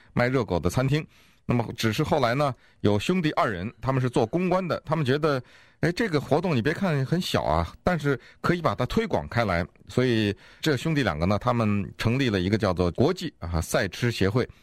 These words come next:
那么后来慢慢的，随着时间推移，他们就是一点一点的扩大呢，终于变成了今天的这个大型的一个比赛，而且得到了很多大公司的赞助。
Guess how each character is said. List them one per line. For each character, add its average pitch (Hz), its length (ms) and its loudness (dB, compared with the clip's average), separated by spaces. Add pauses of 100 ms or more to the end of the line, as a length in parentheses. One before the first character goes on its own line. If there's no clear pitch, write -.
(140)
那 104 80 0
么 95 60 -2
后 113 120 2
来 98 100 2
慢 113 160 0
慢 95 180 0
的， 82 120 0
随 98 220 0
着 98 260 0
时 - 160 -4
间 104 160 2
推 101 160 0
移， 95 80 0
他 95 100 0
们 95 120 0
就 92 120 2
是 98 60 0
一 - 100 -2
点 107 220 0
一 117 40 -4
点 98 140 0
的 80 60 2
扩 120 220 2
大 107 120 0
呢， 78 160 -4 (380)
终 139 180 2
于 101 240 -2
变 107 160 0
成 92 140 0
了 90 80 2
今 110 160 0
天 107 160 -2
的 95 80 0
这 92 140 0
个 92 80 0
大 - 240 0
型 98 200 -2
的 101 120 2
一 80 120 -2
个 90 80 2
比 82 160 -2
赛， 107 240 0
而 117 140 0
且 110 100 -2
得 101 200 0
到 127 120 0
了 104 160 0 (320)
很 101 220 -2
多 135 140 0
大 131 240 0
公 151 160 -6
司 165 120 -6
的 135 120 0
赞 131 200 -2
助。 131 180 -4